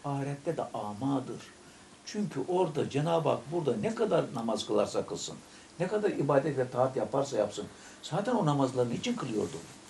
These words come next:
O oruçları niçin tutuyordu? O Kur'anları niçin otu-, okuyordu? Bunun gönlündeki olan o hicaplar açılması içindi.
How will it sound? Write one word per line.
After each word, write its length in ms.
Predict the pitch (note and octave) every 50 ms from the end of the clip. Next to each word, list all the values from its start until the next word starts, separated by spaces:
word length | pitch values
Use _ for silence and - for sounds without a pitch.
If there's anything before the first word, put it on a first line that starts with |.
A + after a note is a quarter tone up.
| - - - - - - - - - - - -
O 100 | B3+ C4+
oruçları 440 | C4+ G#3+ F3 - - D#3+ C#3 A2+ G#2
niçin 300 | A#2 F3+ - B3 B3 A#3+
tutuyordu? 520 | - - - F#3 D#3 C3 A2+ G2+ G#2 G2+ - - - - - - -
O 120 | G#3+ G#3+
Kur'anları 440 | G3+ G#3 G3 G3 F#3+ F#3 F#3 E3+ E3
niçin 280 | G3+ B3 B3 A#3 B3 B3
otu-, 300 | A#3 F3+ D3 - - - - - - -
okuyordu? 580 | - - - C#3+ B2+ A#2 A#2 - B3 C#4 C#4 - - - - - - - - - - - - - - - - - - - C3+ A2+ -
Bunun 140 | - - - - C3+ -
gönlündeki 600 | G#2+ G2+ G2+ G2 G2 F#2+ F#2 F2+ G2 F#2 - -
olan 260 | - - F#2+ G2 F#2+ F#2 F#2 -
o 80 | A2+ G#2
hicaplar 440 | A2 A2 G#2 A#2 G#2+ G#2 - - C#3+
açılması 560 | - - - - - F#2+ F2+ F2+ G2 - A#3
içindi. 340 | B3 - - - - G#2 -